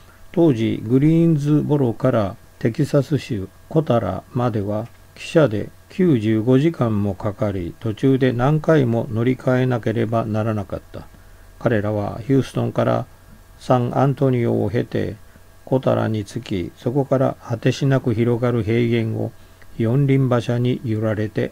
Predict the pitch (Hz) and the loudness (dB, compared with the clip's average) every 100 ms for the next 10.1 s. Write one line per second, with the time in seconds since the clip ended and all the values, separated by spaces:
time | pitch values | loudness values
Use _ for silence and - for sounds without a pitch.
0 | - 101 - 101 95 92 - 104 85 80 | -6 -6 -4 -4 -4 -6 -8 -8 -8 -10
1 | - 78 - - - - - - - - | -16 -16 -16 -20 -20 -20 -20 -20 -20 -20
2 | - - - - - - 123 127 165 165 | -20 -20 -20 -20 -20 -10 -4 0 2 4
3 | 165 165 156 175 156 127 113 110 104 107 | 6 6 6 4 2 0 -2 0 0 2
4 | 135 151 139 143 143 139 135 135 131 120 | 2 4 4 2 4 4 2 2 2 2
5 | 110 107 101 104 - - 87 - - - | -2 -2 -4 -6 -6 -8 -8 -10 -18 -20
6 | - - 110 - 110 104 131 117 - 113 | -20 -2 -2 -2 -4 0 0 0 -2 -4
7 | - - 127 - 123 113 117 117 117 - | -4 -2 -2 0 -2 0 -2 -2 -4 -10
8 | - - - - 120 101 120 127 123 104 | -20 -20 -20 -10 -6 -2 2 2 2 0
9 | 139 139 135 113 101 - 139 135 - 117 | 0 2 2 0 0 2 2 2 0 -2
10 | 113 | -4